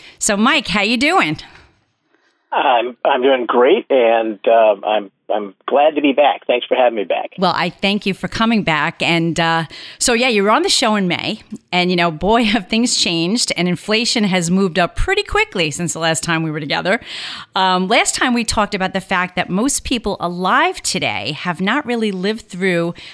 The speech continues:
Speaker 1: a period of extreme inflation. Um, the last time we had real inflation was back in the seventies, right? So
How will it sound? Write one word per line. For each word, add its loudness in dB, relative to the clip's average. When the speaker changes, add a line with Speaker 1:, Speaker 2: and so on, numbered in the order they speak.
Speaker 1:
a -4
period 2
of -2
extreme -4
inflation. -4
Um, 0
the -2
last 0
time 0
we 0
had -2
real -2
inflation -2
was -4
back -6
in -4
the -4
seventies, -2
right? 0
So 2